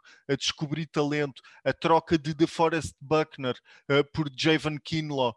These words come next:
é, é difícil dizer que foi uma boa trade, mas em termos, ahm, eh, de, a, a, a questão, a, a questão monetária envolvida,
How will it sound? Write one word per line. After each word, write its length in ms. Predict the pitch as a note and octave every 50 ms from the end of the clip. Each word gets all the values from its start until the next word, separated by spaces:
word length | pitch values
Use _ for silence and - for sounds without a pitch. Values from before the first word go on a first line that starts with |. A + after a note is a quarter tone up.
| _ _ _ _
é, 300 | - C#3+ C#3 - - E3
é 60 | D3+
difícil 920 | C#3+ B2+ D3+ F3 - - - - G3 G3+ F#3+ - - - - D3 C3 A#2+ A2+ - - _ _ _ _ _
dizer 480 | A#2+ C3 D#3 D3+ B2+ - E3+ E3+ D#3+ -
que 100 | - -
foi 160 | - E3 D#3+
uma 220 | D#3+ D#3 D#3 D3
boa 240 | B2+ C#3 D3+ D3+ D3
trade, 460 | - - - C#3+ C#3+ C#3 C3+ B2+ - - _ _ _ _ _ _ _
mas 220 | C3 C3+ D3 C3+
em 140 | D3+ D#3+ D#3
termos, 640 | - - F3 F3 D#3+ E3 D#3+ D#3+ D3 - - - E3 - -
ahm, 640 | - D3 C#3 C#3 C#3 C#3 C3+ C3+ C3 C3 B2+ B2+ B2+ B2 _ _ _ _ _ _ - _ _ _ _ _ _ - -
eh, 300 | C#3 - B1+ - - - - _ _ _ _ _ E4 _ _ D#3 A#2+ _
de, 560 | - C3 C3 B2+ B2 B2 A#2+ A#2+ A#2+ A#2 A#2 A2+ A#2 A#2 _ _ - - - _ _ _ - -
a, 440 | - C#3 - _ - A2 - -
a, 20 | C#3
a 40 | -
questão, 420 | - - - - F3+ E3 E3 F3+
a, 100 | C#3+ D#3
a 220 | C#3+ - - F3 D3+
questão 280 | - - - - F#3
monetária 800 | F3 E3+ F3+ F#3+ F3+ F3+ E3 - _ - F3 E3+ E3+ D#3+ C#3+ D3
envolvida, 840 | D3+ D3 C3 - D3+ D3+ D3+ B2 A#2 D3+ E3 E3 C3+ C3 B2+ A#2+ A2+